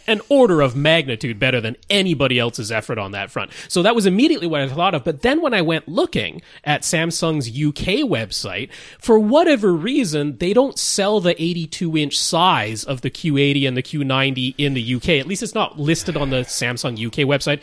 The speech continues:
and it wasn't listed on the Amazon U K website. Now, the Q seventy, which he mentioned, is, but the Q seventy doesn't get that spectacular,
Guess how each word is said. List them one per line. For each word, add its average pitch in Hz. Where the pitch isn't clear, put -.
and 147
it 131
wasn't 151
listed 160
on 143
the 156
Amazon 139
U 104
K 113
website. 107
Now, 135
the 139
Q 175
seventy, 143
which 123
he 131
mentioned, 123
is, 156
but 170
the 196
Q 202
seventy 156
doesn't 139
get 147
that 117
spectacular, 107